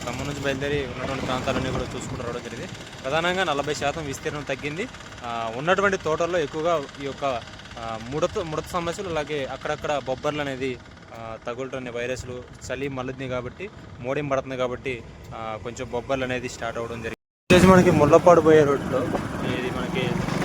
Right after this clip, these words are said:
ఆ, నందిగాం జగ్గపేట, ఆ, పెనాంచపూర్ నుంచి పోయేటువంటి, ఆ, రూట్ అండి ఇది.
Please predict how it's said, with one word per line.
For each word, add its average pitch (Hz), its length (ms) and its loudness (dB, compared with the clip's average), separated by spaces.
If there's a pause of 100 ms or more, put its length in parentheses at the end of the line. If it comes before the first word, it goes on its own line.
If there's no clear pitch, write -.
(140)
ఆ, 113 300 2
నందిగాం 160 380 6
జగ్గపేట, 160 420 6
ఆ, - 1600 -2
పెనాంచపూర్ 160 460 0
నుంచి 156 260 -2
పోయేటువంటి, 143 680 0 (520)
ఆ, 120 360 0
రూట్ 147 180 0
అండి 151 200 2
ఇది. 120 200 -2